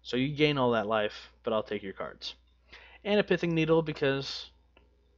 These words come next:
why not? That's one of the best sideboard cards in the history of sideboarding. Actually, I don't know. I'm just making that up. So anyways, let's hop in a game.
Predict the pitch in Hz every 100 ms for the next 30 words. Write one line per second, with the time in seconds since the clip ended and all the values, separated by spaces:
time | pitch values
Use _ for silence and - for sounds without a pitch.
0 | _ _ - 113 127 190 - _ 110 -
1 | - - - - 107 104 104 107 - 107
2 | 104 107 - 110 113 113 113 123 123 -
3 | 139 139 139 - 101 95 98 95 - _
4 | _ _ 107 98 - 85 80 67 104 87
5 | - 90 95 90 - - _ - - -
6 | - 208 165 185 - _ _ - _ _
7 | - - _ _ _ _ _ _ _ -
8 | - - _ - 107 113 135 143 120 147
9 | 127 113 123